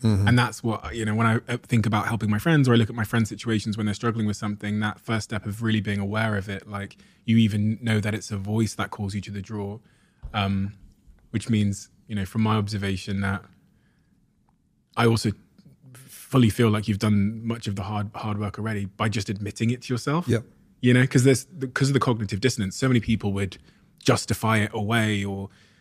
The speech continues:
Speaker 2: or, you know, make other excuses to make it okay. But you've, you've confronted that.
Speaker 1: Yeah.
Speaker 2: And it's funny 'cause you've, you've confronted it, even in the, at the expense of how it might make you look.
Speaker 1: Mm-hmm.
Speaker 2: And you're willing to say it out loud as well.
Speaker 1: Mm-hmm.
Speaker 2: That's amazing.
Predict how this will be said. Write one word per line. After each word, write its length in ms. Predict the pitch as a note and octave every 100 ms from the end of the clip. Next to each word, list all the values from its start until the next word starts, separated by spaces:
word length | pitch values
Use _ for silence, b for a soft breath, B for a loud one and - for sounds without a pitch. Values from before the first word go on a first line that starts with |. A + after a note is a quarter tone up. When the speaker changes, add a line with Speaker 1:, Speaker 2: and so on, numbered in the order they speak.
| b b
Speaker 2:
or, 200 | G#2+ A2 A#2
you 160 | A2+
know, 160 | A#2 G#2+
make 220 | G#2+ A2+ -
other 220 | A#2 A2+
excuses 560 | G#2+ - A2 G2+ A2 G2+
to 120 | -
make 260 | A2 G#2+ -
it 60 |
okay. 420 | A2 G#2 A#2 A#2 D#3
But 160 | C3
you've, 220 | B2 A2 -
you've 180 | A#2+ G#2+
confronted 580 | - G#2+ - D3+ B2 F#2
that. 180 | G2 G2 _ _ _
Speaker 1:
Yeah. 220 | B2 A2 G2 _ _ _ _ _ _ _ _
Speaker 2:
And 120 | C3+ C#3+
it's 100 | -
funny 180 | F3+
'cause 160 | C3+ C3
you've, 200 | C#3 C3+
you've 140 | B2+
confronted 500 | A2 A#2 B2+ D#3 D3+
it, 100 | G#2 -
even 360 | C#3+ D3+ D#3
in 220 | C3+ B2+ B2
the, 180 | A#2+ - -
at 140 | B2+
the 80 | A#2+
expense 460 | A2 - A#2 G#2+
of 80 | G#2
how 180 | G#2+ A2
it 80 | G#2+
might 160 | G#2
make 220 | G#2 G#2 A2
you 80 |
look. 320 | G2+ G2+ - - _ -
Speaker 1:
Mm-hmm. 140 | A2+
Speaker 2:
And 80 | G#2
you're 80 | A#2+
willing 180 | B2 B2
to 100 | A#2
say 260 | - A#2+ B2+
it 80 |
out 180 | B2 A2
loud 280 | G#2+ G#2+ C3+
as 120 | A#2
well. 320 | G#2 A2+ F3+ - -
Speaker 1:
Mm-hmm. 240 | G#2+ G#2 G2+ -
Speaker 2:
That's 160 | D3 -
amazing. 500 | B2 C3+ G2+ G2